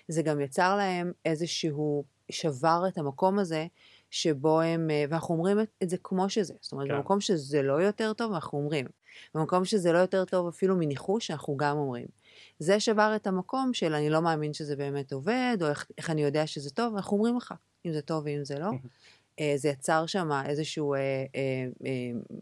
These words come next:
Speaker 1: אני חושבת שזה שבר איזשהו, אה, גם דיסטרסט, אבל גם, אה, חוסר נוחות. אה, וזה עב-, עלה לנו, ו-, ויוזרים שהיו בדיסטרסט כדי שנגיע למקום
Speaker 2: כן.
Speaker 1: הזה.
Speaker 2: לא, זה, זה גם נגעת כזה, נכנסת לדלת פ-, פרוצה,
Speaker 1: כן.
Speaker 2: אמ, שבאמת ה-,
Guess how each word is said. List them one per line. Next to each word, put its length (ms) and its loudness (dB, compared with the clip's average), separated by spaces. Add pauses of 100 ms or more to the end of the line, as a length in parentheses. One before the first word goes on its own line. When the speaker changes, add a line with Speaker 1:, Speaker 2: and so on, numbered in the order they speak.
(300)
Speaker 1:
אני 140 -4
חושבת 220 -8
שזה 100 -4
שבר 560 2
איזשהו, 460 -2
אה, 180 -2 (460)
גם 240 2
דיסטרסט, 560 0
אבל 140 -4
גם, 260 0
אה, 120 0
חוסר 380 -6
נוחות. 500 -4 (640)
אה, 400 2
וזה 280 -2
עב-, 100 0 (100)
עלה 260 2
לנו, 320 -2
ו-, 340 -6
ויוזרים 440 0
שהיו 220 0
בדיסטרסט 640 2
כדי 140 -8
שנגיע 360 -8
למקום 300 -6
Speaker 2:
כן. 140 -4
Speaker 1:
הזה. 100 -10 (360)
Speaker 2:
לא, 140 4
זה, 180 -2
זה 100 -2
גם 220 -2
נגעת 240 2
כזה, 200 0
נכנסת 260 -2
לדלת 420 -4
פ-, 20 -20 (400)
פרוצה, 440 4 (320)
Speaker 1:
כן. 160 -10 (360)
Speaker 2:
אמ, 140 -4
שבאמת 540 -2
ה-, 60 0